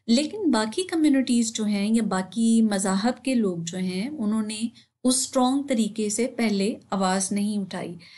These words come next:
लेकिन बाद में हमने देखा कि जो इंसानी हुकूक की अलंबरदार तंजीमें हैं इंडिया के अंदर, उन्होंने भी, uh, उन सेकुलर, uh, जो,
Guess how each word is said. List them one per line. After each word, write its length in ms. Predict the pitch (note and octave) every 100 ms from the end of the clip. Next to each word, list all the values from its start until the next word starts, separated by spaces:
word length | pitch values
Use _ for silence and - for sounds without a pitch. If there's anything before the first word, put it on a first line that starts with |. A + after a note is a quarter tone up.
| -
लेकिन 300 | A3+ A#3 C4+
बाद 260 | A3+ A3 B3+
में 120 | C#4+
हमने 300 | C4+ A#3+ A#3+
देखा 380 | G#3 G3 A3 G#3
कि 140 | G#3+
जो 140 | G#3+ G#3+
इंसानी 560 | G#3+ G#3+ G#3 G3 G3+
हुकूक 360 | A3 G#3+ G#3 G3
की 260 | - G3+ G3
अलंबरदार 760 | G3+ G3 F#3+ F#3+ F#3+ F#3 F3+ G3
तंजीमें 460 | F#3+ F3+ G3 A3
हैं 280 | A3 F3+ F3+
इंडिया 320 | F#3 F3 F3+
के 140 | F3+ F#3
अंदर, 340 | F3 F#3+ D4+ - - - _ -
उन्होंने 440 | A#3+ B3+ B3+ B3+
भी, 320 | G#3 A3 D4+ - - _ -
uh, 360 | G3+ G3+ G3 F#3+ -
उन 200 | G#3+ G#3+
सेकुलर, 880 | - A#3 A#3 C4+ B3+ B3+ B3 A#3 -
uh, 380 | G3+ F#3+ F#3+ F#3
जो, 180 | G3